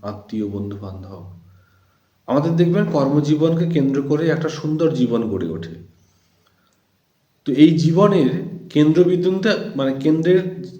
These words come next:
যে লোকটি অবস্থান করে, সে হচ্ছে আপনি নিজে। আপনি যিনি চাকরি করেন, যিনি সংসারের, যিনি উপার্জনক্ষম ব্যক্তি, আহ, তিনি সেই জীবনের কেন্দ্রবিন্দুতে থাকেন।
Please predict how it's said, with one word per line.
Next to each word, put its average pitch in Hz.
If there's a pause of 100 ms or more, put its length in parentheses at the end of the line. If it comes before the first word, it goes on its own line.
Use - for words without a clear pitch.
(240)
যে 131
লোকটি 156
অবস্থান 143
করে, 165
সে 170
হচ্ছে 175
আপনি 180
নিজে। 165 (160)
আপনি 131
যিনি 127
চাকরি 127
করেন, 117
যিনি 113 (380)
সংসারের, 113
যিনি 113
উপার্জনক্ষম 113
ব্যক্তি, 104 (420)
আহ, 107
তিনি 147
সেই 165
জীবনের 127
কেন্দ্রবিন্দুতে 110
থাকেন। -